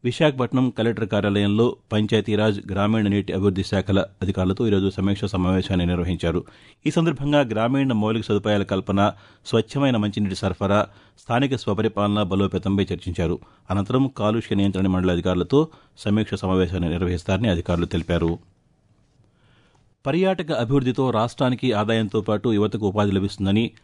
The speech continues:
అనకాపల్లి జిల్లా ఇన్ఛార్జి మంత్రి కొల్లు రవీంద్ర అన్నారు.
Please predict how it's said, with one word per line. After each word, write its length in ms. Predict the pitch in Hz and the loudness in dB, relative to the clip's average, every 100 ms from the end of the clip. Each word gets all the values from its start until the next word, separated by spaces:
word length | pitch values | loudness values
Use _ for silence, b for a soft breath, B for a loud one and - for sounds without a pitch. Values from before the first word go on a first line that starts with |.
| - | -4
అనకాపల్లి 500 | 104 104 110 107 104 | -2 0 0 0 0
జిల్లా 280 | 90 92 98 | 0 2 2
ఇన్ఛార్జి 340 | 95 104 95 | 2 -2 -2
మంత్రి 260 | 104 123 - b b b b _ | -2 -2 -4 b b b b _
కొల్లు 180 | 117 107 | -2 0
రవీంద్ర 300 | 101 101 95 | 2 2 2
అన్నారు. 400 | 95 90 87 - | 2 2 0 -4